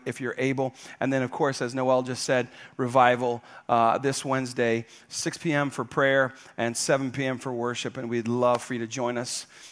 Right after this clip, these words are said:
Last thing I promise. Uh, Brandon Cunningham, who's one of our worship leaders,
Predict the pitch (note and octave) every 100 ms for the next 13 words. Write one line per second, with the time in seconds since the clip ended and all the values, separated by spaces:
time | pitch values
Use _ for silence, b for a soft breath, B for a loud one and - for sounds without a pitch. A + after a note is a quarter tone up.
0 | B - D#3 E3 F#3 D3 C3 D3+ A#2 A2
1 | - - _ _ _ _ - C#3 B2+ B2+
2 | A#2+ F3 G3+ F3+ E3 F3 D#3+ D3+ C#3+ C3
3 | D3 C3+ B2+ C3+ C#3+ B2 C3 B2+ D3